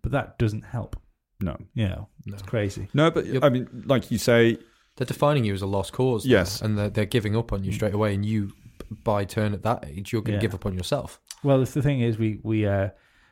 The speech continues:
Speaker 1: we scoff at, um, uh, careers or South Korea's, like, a, a aptitude test.
Speaker 3: Mm.
Speaker 1: You know that they do. Is,
Speaker 2: Mm.
Speaker 1: do, do they do it when they're sixteen? Is it
Speaker 3: Something
Speaker 1: something
Speaker 3: like
Speaker 1: like
Speaker 3: that,
Speaker 1: that?
Speaker 3: yeah.
Speaker 2: Mm.
Speaker 1: And they have a massive suicide rate after it when people get
Speaker 3: Mm.
Speaker 1: back, like,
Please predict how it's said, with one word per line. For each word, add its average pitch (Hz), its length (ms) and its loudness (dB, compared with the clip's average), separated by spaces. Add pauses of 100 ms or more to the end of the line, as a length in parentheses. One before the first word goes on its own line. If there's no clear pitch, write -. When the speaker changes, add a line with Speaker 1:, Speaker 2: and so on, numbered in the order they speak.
Speaker 1:
we 113 140 4
scoff - 800 -2
at, 92 400 -4 (100)
um, 92 540 -2 (1080)
uh, 95 280 -2
careers 92 680 -2
or 101 140 -2
South 92 280 -2
Korea's, 95 280 -4
like, 95 140 -6
a, 92 140 -6
a 92 460 -4
aptitude 107 460 0
test. - 600 -10
Speaker 3:
Mm. - 40 -10
Speaker 1:
You 104 120 2
know 98 60 2
that 95 100 -2
they 98 140 -2
do. 104 160 0
Is, 104 140 0
Speaker 2:
Mm. 98 100 0
Speaker 1:
do, 90 80 4
do 123 280 0
they 123 100 0
do 123 80 0
it 131 80 -2
when 123 120 -2
they're 120 100 0
sixteen? - 1300 -6
Is 151 140 -2
it - 20 -8
Speaker 3:
Something - 180 -6
Speaker 1:
something 143 280 -2
Speaker 3:
like 143 80 2
Speaker 1:
like 147 100 2
Speaker 3:
that, 143 240 0 (240)
Speaker 1:
that? 107 40 -4
Speaker 3:
yeah. 92 80 -2
Speaker 2:
Mm. 90 60 -2 (120)
Speaker 1:
And 117 80 4
they 117 80 4
have 113 140 2
a 113 40 0
massive 113 400 -4
suicide 107 480 0
rate 95 140 2
after - 260 -4
it 92 40 -8
when 92 120 0
people 95 260 -2
get 95 180 -2
Speaker 3:
Mm. 95 40 -6
Speaker 1:
back, - 300 -4
like, 95 180 -6